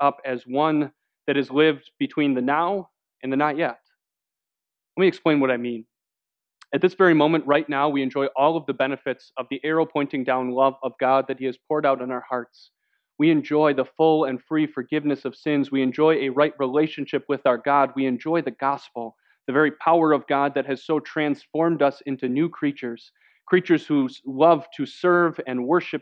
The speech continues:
God with our words and our actions, creatures who love to serve and worship God right here this morning with our worship and our praise. And all of that right now points us forward to the things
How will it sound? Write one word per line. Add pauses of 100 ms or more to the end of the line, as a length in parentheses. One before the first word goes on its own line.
God
with
our
words
and
our
actions, (380)
creatures
who
love
to
serve
and
worship
God
right
here
this
morning
with
our
worship (400)
and
our
praise. (880)
And
all
of
that (480)
right
now
points
us
forward
to
the
things